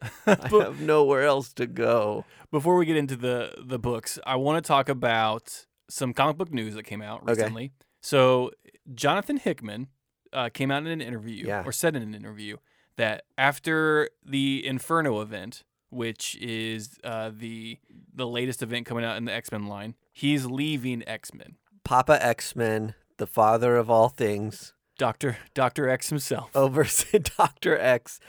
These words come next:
Speaker 2: Yeah, he's been helming it for a long time, since Powers and House of X. It's flown by.
Speaker 1: It really has.
Speaker 2: I know when he said he had, like, a three or four year plan or whatever for it, that I was like, "Oh man, we're gonna have Hickman X-Men forever."
Speaker 1: Mm-hmm.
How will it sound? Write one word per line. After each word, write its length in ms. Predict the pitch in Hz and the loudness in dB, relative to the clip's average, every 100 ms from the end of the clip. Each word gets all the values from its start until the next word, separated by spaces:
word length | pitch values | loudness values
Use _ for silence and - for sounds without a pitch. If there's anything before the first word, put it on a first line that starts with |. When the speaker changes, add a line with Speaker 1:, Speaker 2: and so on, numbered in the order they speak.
| - _ - | -20 _ 2
Speaker 2:
Yeah, 200 | 170 143 | 4 6
he's 180 | 160 | 4
been 140 | 151 160 | 0 2
helming 340 | 151 156 156 | 2 2 2
it 180 | 156 - | 0 -4
for 580 | - 151 139 139 135 135 | -4 2 4 6 6 4
a 100 | 127 | 2
long 280 | 131 123 123 | 2 2 0
time, 300 | 120 120 139 | -2 -2 -2
since 220 | - 113 | -6 -10
Powers 500 | - 104 104 113 104 | 0 2 4 2 0
and 100 | 101 | -4
House 260 | 104 107 - | -4 -4 -6
of 120 | 104 | -6
X. 280 | 101 110 - - _ | -4 -4 -10 -20 _
It's 200 | 165 143 | -2 0
flown 480 | - 139 135 135 135 | -4 2 4 4 6
by. 440 | 135 127 131 170 - _ _ _ | 8 8 6 2 -4 _ _ _
Speaker 1:
It 120 | 143 139 | 0 4
really 280 | 185 175 | 6 6
has. 220 | 110 135 143 | 6 4 4
Speaker 2:
I 80 | |
know 180 | 143 151 | 4 4
when 120 | 156 147 | 4 2
he 100 | 143 | -2
said 280 | - 131 | 2 2
he 160 | 135 131 | 2 0
had, 280 | 123 123 123 | 2 4 4
like, 280 | 123 113 135 | 4 4 2
a 280 | 117 110 101 _ _ - | 2 0 -4 _ _ -6
three 260 | 131 131 | -4 0
or 80 | 117 | -2
four 300 | - 123 120 | 0 4 4
year 320 | 120 117 110 | 4 0 -2
plan 480 | - 110 101 107 113 | -4 -6 -4 -2 -2
or 100 | 120 | 0
whatever 360 | 123 123 123 135 | 2 2 2 -2
for 280 | 139 135 143 | 0 2 4
it, 260 | 143 - _ - | 4 0 _ -2
that 120 | 127 | 4
I 100 | 123 | 4
was 160 | 110 104 | 2 -2
like, 180 | 95 - | -4 0
"Oh 240 | 151 131 95 | 4 4 2
man, 320 | 104 120 110 | 0 0 0
we're 80 | 107 | -2
gonna 120 | 117 113 | 0 0
have 100 | 95 | -2
Hickman 340 | 127 113 104 | -4 -4 -4
X-Men 400 | 117 - 117 98 | -4 -2 -2 -2
forever." 800 | - 107 - 127 123 107 98 - | -4 -6 -2 0 0 -2 -6 -6
Speaker 1:
Mm-hmm. 300 | 127 117 113 | -6 -4 -6